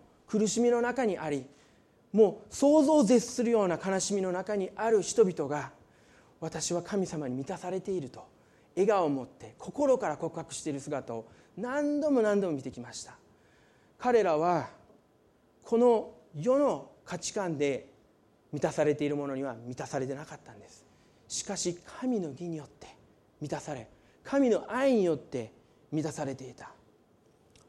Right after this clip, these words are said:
その時に私たちは本当の意味で満たされるということを体験することができるんですね。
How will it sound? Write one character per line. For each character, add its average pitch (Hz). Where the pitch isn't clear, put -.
そ -
の 240
時 240
に 220
私 208
た 196
ち -
は 165
本 285
当 277
の 262
意 254
味 220
で 220
満 170
た 196
さ 214
れ 214
る 220
と -
い 131
う 127
こ 139
と 127
を 143
体 143
験 139
す 127
る 135
こ 131
と 123
が 113
で 127
き 127
る 120
ん 113
で 113
す -
ね。 123